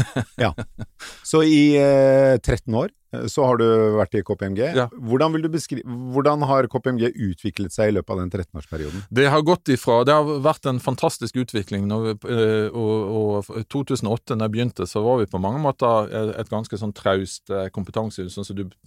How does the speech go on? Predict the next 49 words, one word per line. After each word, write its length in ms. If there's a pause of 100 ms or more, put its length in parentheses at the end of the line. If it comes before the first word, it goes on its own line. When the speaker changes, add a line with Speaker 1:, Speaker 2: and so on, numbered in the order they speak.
(200)
Speaker 1:
tenkte 240
opprinnelig 400
her 80
med 160
Speaker 2:
Mm. 80
Speaker 1:
revisjon, 440 (640)
eh, 140
skatt 400
og 80
rådgivning. 560 (380)
Eh, 180
så 80
har 40
vi 120
vokst 320
veldig 240
mye. 220 (200)
De 80
siste 300
fem 240
årene 240
har 100
vi 60
gått 180
fra 140
ni 240
hundre 320
til, 400
eh, 160
fjorten 400
hundre 160
personer. 560 (160)
Eh, 480
så, 320
så 160
det 80
har 80
vært 160
en, 160
eh, 340
eksponentiell 800
vekst 300
nærmest 400
i 20
det, 140
og 100
utvikling 480
av 80
kompetanseområder. 880